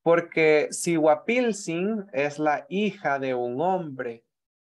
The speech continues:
Siwapilsin, con tilde al final, es una lesbiana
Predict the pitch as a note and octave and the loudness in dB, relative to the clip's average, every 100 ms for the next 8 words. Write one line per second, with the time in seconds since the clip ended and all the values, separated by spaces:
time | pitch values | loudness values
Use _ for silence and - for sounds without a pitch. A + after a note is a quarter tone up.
0 | _ - - D3+ C3+ C3 C3 C3+ C3 - | _ -8 2 4 6 4 2 0 0 0
1 | A3+ G#3+ E3+ F#3 A3+ _ - B2+ B2+ D#3 | 2 2 2 -2 -4 _ -4 -4 -4 -2
2 | D3+ D#3 D#3 D#3 F#3 F#3+ D#3+ D#3 G3 G3 | 0 2 0 0 -2 0 0 0 -2 -8
3 | _ _ - C3+ C3+ C3 B2+ B2 A#2 A2+ | _ _ -6 -6 -4 -4 -2 -2 -4 -6
4 | A#2 C#3 D3 D3 C#3 C#3 D3+ | -6 -2 -2 -2 -2 -4 -6